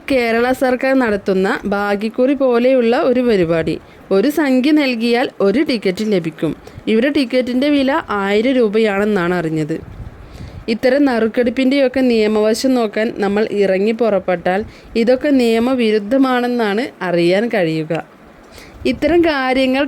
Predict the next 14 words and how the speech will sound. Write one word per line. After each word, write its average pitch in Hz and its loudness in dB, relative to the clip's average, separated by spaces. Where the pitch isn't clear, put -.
കാര്യമായി 254 2
അന്വേഷിക്കാനുള്ള 240 0
പ്രത്യേക 240 0
സംഘങ്ങളൊന്നുമില്ല. 226 2
അതുകൊണ്ട് 220 2
തന്നെ 226 2
പല 214 2
പേരിലും 240 2
കേരളത്തിനും 233 0
പുറത്തും 233 0
ഇതൊക്കെ 214 0
വ്യാപകമായി 220 2
നടക്കുന്നുണ്ട്. 180 0
മോഹിപ്പിക്കുന്ന 262 0